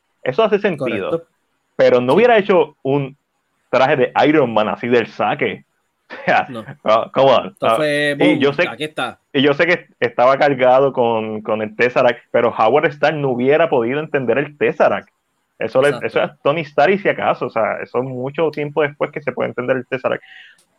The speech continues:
Speaker 1: Yo pienso que empieza súper bien y después, si no, si no puedes,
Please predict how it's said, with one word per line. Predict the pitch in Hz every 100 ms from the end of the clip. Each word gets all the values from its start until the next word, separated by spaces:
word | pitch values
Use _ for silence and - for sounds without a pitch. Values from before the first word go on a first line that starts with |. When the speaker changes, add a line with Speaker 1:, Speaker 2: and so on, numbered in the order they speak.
| _
Speaker 1:
Yo | 135 175
pienso | 233 226 214 180
que | 156 139 - _ _ _ -
empieza | 151 143 131 170
súper | 160 175 185
bien | 170 180 165 139 110 - _ _ _ _ _ _ _ _
y | 135
después, | 139 127 - 135 165 170 156 147 _ _ _ _ _ _ _ _ _ _ _ _ _ _ _
si | 127 120
no, | 120 113 _ _
si | -
no | 120 113
puedes, | 131 143 147